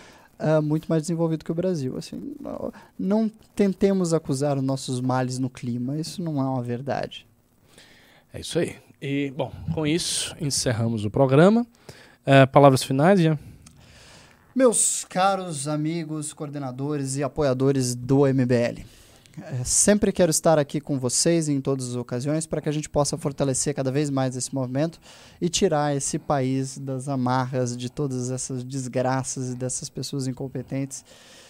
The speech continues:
Speaker 1: que hoje os governam com tanto desabor, com tanta amargura. Ah, e o meu desejo é que vocês estejam sempre aqui com a gente para que a gente possa crescer esse movimento e fazer essa transformação na qual todos nós acreditamos, que é o M B L,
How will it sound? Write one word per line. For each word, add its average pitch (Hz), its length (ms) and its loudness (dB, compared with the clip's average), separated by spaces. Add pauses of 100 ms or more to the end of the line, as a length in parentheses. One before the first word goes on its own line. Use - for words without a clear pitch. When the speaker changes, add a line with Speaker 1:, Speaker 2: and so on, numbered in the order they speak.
(200)
Speaker 1:
que 170 140 -2
hoje 196 320 6
os 185 180 0
governam 151 640 2
com 151 180 -4
tanto 143 380 0
desabor, 131 640 -2
com 135 200 -8
tanta 131 460 -6
amargura. 127 720 -4 (640)
Ah, 131 560 2 (600)
e 156 120 -2
o 156 60 2
meu 160 160 2
desejo 151 480 4
é 139 40 -8
que - 100 -16
vocês 139 300 -2
estejam 135 360 -2
sempre 190 380 -2
aqui 139 160 -8
com 135 100 -6
a 127 60 -4
gente 135 240 -6
para 139 120 -6
que - 80 -10
a 135 40 -4
gente 131 100 -8
possa 139 260 -6
crescer 135 360 2
esse 208 180 4
movimento 156 560 2 (340)
e 165 80 -6
fazer 143 300 0
essa 143 220 -2
transformação 143 580 -4
na 135 80 -2
qual 135 180 -4
todos 131 220 -2
nós 131 220 0
acreditamos, 131 580 -2
que - 100 -6
é 143 60 4
o 135 80 2
M 131 140 2
B 127 80 2
L, 120 220 -4